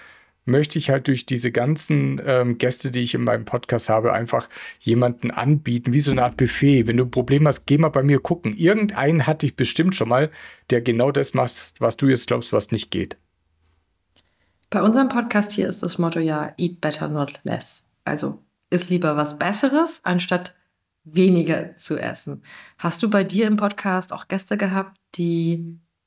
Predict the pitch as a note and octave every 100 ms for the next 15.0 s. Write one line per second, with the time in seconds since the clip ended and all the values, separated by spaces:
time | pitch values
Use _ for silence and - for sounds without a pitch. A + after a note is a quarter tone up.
0 | _ F3 F3+ G3 - F3+ F3 E3+ F3+ F3
1 | F3+ F3 F3 F3 - D#3+ D#3 E3 - D#3+
2 | D#3+ - - F3 F3+ F3 E3 D#3 D3+ F#3
3 | A3+ G#3+ F#3 F3+ F#3+ F#3+ - G3+ A3 G#3+
4 | G#3 G3 G3+ G#3 - - G3+ G#3 G#3+ A3
5 | G#3+ - - - _ - F3+ F3+ F3 F3
6 | F3 E3+ E3+ E3+ E3+ F3 - _ - G3+
7 | G3+ A3+ G3 F#3 F#3 F3+ E3+ - F3+ B3+
8 | C4+ A#3 G#3 G3+ G3+ F3 F#3 G3 G3+ G3+
9 | - _ _ _ _ _ _ - F#3 F3+
10 | E3+ F#3+ G3+ F3 E3+ G3 F#3+ F#3 E3 D#3
11 | D#3 D#3+ - _ - F3 - B3 A3+ C4
12 | B3+ C4 C4+ - - - - - - _
13 | - - A#2+ A#2 - C#3+ E3+ - D3 C3+
14 | A#2+ C3 B2+ - B2 A2+ A2+ - -